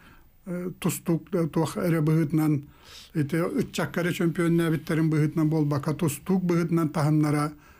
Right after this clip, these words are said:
наһа үддүгәтә. Оллар эте Петр Попов сүүрбе бир саһыгар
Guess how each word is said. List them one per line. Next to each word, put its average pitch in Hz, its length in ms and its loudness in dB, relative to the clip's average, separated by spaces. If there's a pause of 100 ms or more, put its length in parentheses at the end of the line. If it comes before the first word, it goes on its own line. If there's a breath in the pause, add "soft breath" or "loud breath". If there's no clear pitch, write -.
(140 loud breath)
наһа 143 280 2
үддүгәтә. 127 520 0 (480 loud breath)
Оллар 156 280 2
эте 160 400 2
Петр 165 360 0
Попов 170 440 0 (1400 loud breath)
сүүрбе 165 360 0
бир 170 180 2
саһыгар 160 540 0